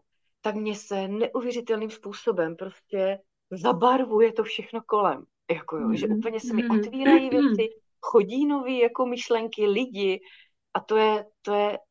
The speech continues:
Speaker 1: tohle. <laughs> Já bych strašně chtěla pochopit <laughs> ten mozek, jak se to
Speaker 2: <clears throat>
Speaker 1: snaží logicky nějak jako vysvětlovat. A, ale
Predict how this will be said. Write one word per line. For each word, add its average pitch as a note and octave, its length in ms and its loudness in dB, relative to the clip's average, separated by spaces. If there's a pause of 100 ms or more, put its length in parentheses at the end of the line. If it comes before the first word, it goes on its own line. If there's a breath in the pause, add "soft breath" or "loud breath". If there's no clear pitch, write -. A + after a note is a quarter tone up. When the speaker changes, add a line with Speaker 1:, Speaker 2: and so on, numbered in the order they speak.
(100)
Speaker 1:
tohle. F#3 440 0
<laughs> - 320 -8
Já A3 120 8
bych C4 160 2
strašně B3 320 0
chtěla B3 240 4
pochopit C#4 540 2
<laughs> - 1200 0
ten D4 160 4
mozek, D#4 460 4
jak C4+ 180 2
se D4+ 160 -8
to C4+ 80 4
Speaker 2:
<clears throat> B3 80 -4
Speaker 1:
snaží C4 380 -2
logicky C#4+ 640 0
nějak A3 280 0
jako A#3 240 0
vysvětlovat. A3+ 760 0 (640 soft breath)
A, - 40 8 (200)
ale A#3+ 260 6